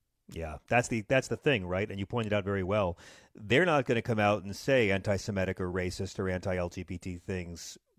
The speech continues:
but their guest list sure has plenty of those offenders.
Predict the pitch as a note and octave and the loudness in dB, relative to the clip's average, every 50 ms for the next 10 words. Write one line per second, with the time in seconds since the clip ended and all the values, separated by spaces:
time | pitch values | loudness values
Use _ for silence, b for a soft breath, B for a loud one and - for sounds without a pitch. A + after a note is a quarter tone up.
0 | _ _ - G2+ F#2+ F#2+ - - G2 G2 F#2+ F#2+ F2 F2 - A2 A#2+ C3 C3+ C3+ | _ _ 2 2 2 0 -2 -2 -2 0 0 0 -2 -2 -2 0 2 2 2 0
1 | - - - _ - G#2 G2 G#2 G#2 G2+ F#2+ - - - - - - - - G#2+ | -2 -8 -16 _ -12 -4 0 0 0 0 0 -4 -8 -14 -18 -18 -14 -6 -4 -2
2 | G2 G2 G2+ F#2+ E2 G2 F#2+ F#2 F#2 F#2 F2 - - - F#2+ F#2 F2+ - F#2 F2 | 0 0 0 -2 -2 -2 0 0 0 0 -2 -6 -6 -4 -4 -4 -2 -4 -6 -4
3 | F2 E2+ D#2+ D#2+ F2 E2+ E2 D#2+ E2 - A2 G2+ F#2 E2 D2 C#2+ - - - | -4 -4 -4 -4 -6 -6 -4 -6 -8 -6 -6 -6 -4 -6 -8 -10 -12 -14 -16